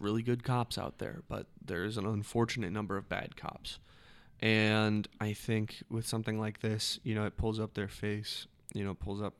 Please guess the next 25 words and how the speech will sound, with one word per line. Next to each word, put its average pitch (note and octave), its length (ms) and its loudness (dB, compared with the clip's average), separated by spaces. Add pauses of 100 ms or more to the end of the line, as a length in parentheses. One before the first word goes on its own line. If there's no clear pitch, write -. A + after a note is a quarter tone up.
a - 20 0
little G#2 220 0
bit G2+ 160 -2
of F#2 100 -8
background G#2 460 -2
information F#2+ 480 -6
on F2+ 140 -4
them. F2+ 120 -6
If G#2 140 -8
they G#2+ 140 -2
find A2+ 340 0
something A2+ 340 -2
they G#2+ 140 0
don't A2 240 0
like, A2+ 340 0 (600)
those A2+ 180 -2
cops B2+ 420 2
are, - 120 -6 (180)
can G#2 200 -2
start - 360 0
looking A2 360 -2
for - 220 -8
any G#2+ 240 0
reason G#2 520 -4
to G2 400 -4